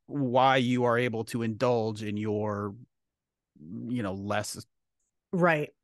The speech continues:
Speaker 1: fashionable
Speaker 2: Meg, I thought she
Speaker 1: honorable
Speaker 2: was, she was maybe the top of my list for least likable characters.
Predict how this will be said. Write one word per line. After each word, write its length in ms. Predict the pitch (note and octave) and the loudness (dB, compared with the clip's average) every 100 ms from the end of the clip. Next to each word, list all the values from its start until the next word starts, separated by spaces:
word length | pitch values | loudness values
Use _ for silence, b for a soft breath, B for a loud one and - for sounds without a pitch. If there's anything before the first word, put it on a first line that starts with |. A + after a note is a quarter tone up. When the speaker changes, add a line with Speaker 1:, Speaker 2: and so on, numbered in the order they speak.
| - | -4
Speaker 1:
fashionable 240 | A#2+ F3 F#3+ | 2 6 8
Speaker 2:
Meg, 460 | G3 E3+ D3+ - F#3+ | 8 6 2 2 8
I 160 | A#3 | 8
thought 280 | C#4 C4+ A#3+ | 8 6 6
she 180 | - A3+ | 6 6
Speaker 1:
honorable 140 | A3+ | 6
Speaker 2:
was, 260 | D#3+ - - _ _ | 6 0 -6 _ _
she 300 | - - B3+ | 0 6 10
was 300 | C#4 C4+ G3+ - | 10 10 6 4
maybe 600 | F#3+ G3 G#3 G#3+ G#3+ G#3+ A3 | 8 10 10 10 8 8 8
the 100 | G#3+ | 8
top 320 | F3+ F#3+ F#3+ | 6 4 6
of 80 | G3+ | 6
my 200 | G3+ G3 | 6 6
list 340 | G3 G3 - | 6 4 2
for 120 | G3 | 0
least 300 | F3 F#3 - | 4 2 2
likable 400 | F3+ F3 F3 E3+ | 2 2 2 0
characters. 880 | - F3+ F3+ F3+ F#3 F#3 F#3 - | 0 2 2 2 2 2 0 -6